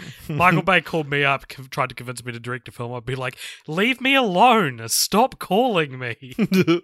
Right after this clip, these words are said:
Speaker 1: It, it is. We, we talked about this on the James Bond podcast,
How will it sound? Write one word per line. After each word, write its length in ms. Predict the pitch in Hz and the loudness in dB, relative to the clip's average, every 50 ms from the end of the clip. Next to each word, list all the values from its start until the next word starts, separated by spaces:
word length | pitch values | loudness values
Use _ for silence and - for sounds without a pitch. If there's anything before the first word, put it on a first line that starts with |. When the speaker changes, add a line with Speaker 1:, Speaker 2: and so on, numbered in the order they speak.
| _ _ _ _ _ - | _ _ _ _ _ -2
Speaker 1:
It, 140 | 175 - - - | -2 -2 0 0
it 160 | 180 185 185 | 0 2 4
is. 280 | 196 208 208 202 - - | 4 4 2 2 0 -2
We, 220 | - 170 170 165 | 0 0 0 2
we 140 | 143 180 165 | 2 0 2
talked 180 | - 185 196 185 | 2 2 0 0
about 200 | 185 220 214 180 | -2 -2 -2 0
this 140 | 151 - | 0 0
on 340 | - - 147 135 131 131 123 | 0 0 0 0 0 -2 -2
the 280 | 117 120 117 113 113 110 | -2 -2 0 0 0 -2
James 320 | 110 - 120 113 113 107 | 0 0 0 0 0 -2
Bond 320 | - - 98 101 107 110 - | -6 -8 -6 -6 -6 -6 -6
podcast, 560 | - 107 101 98 - - 107 98 95 - | -6 -6 -6 -6 -8 -8 -8 -8 -8 -8